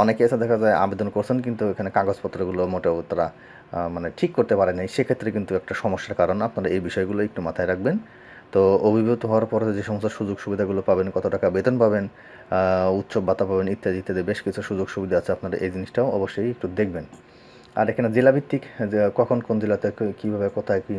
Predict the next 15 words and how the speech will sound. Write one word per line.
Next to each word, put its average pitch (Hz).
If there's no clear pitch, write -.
লোক 98
নিবে 98
সেটা 95
এখানে 90
বর্ণনা 85
করা 90
আছে, 180
আপনারা -
এইটা 120
একটু 104
দেখে 98
নিয়ে 151
just 110
বিষয়টা 92
একটু 90